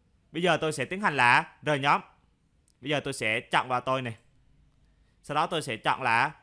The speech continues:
rời khỏi cuộc trò chuyện. Rời đi. Đó. Thì lúc này á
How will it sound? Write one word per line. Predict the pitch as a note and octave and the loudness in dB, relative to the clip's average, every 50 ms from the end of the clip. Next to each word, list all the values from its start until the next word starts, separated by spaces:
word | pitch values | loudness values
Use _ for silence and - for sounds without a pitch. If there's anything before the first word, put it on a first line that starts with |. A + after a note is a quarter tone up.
| _ _ _ _ _ _ _ _ - | _ _ _ _ _ _ _ _ -6
rời | C3 C3 | -4 -4
khỏi | A#2+ B2 A#2 B2 | -4 -4 -6 -6
cuộc | F3 E3 - | -6 -8 -6
trò | - B2+ | -6 -6
chuyện. | A#2+ - D3 C#3 - - _ _ _ _ _ _ _ _ _ _ _ _ _ _ _ _ _ - | -4 -4 -4 -4 -6 -8 _ _ _ _ _ _ _ _ _ _ _ _ _ _ _ _ _ -8
Rời | C#3 C3+ C3 | -4 -4 0
đi. | C3+ D3 D3 - - _ _ _ _ _ _ _ _ _ _ _ _ _ _ _ _ _ _ _ _ _ _ _ _ _ _ _ _ _ _ | 0 0 -2 -2 -6 _ _ _ _ _ _ _ _ _ _ _ _ _ _ _ _ _ _ _ _ _ _ _ _ _ _ _ _ _ _
Đó. | - B2 E3+ F#3+ - - - _ _ _ _ _ _ - | 0 2 2 2 2 -2 -12 _ _ _ _ _ _ -6
Thì | F3 | -4
lúc | E3 G#3 A#3 | -2 -2 2
này | B3 A3+ F3 | 4 6 8
á | D#3+ F3+ G#3 - - | 8 6 6 4 0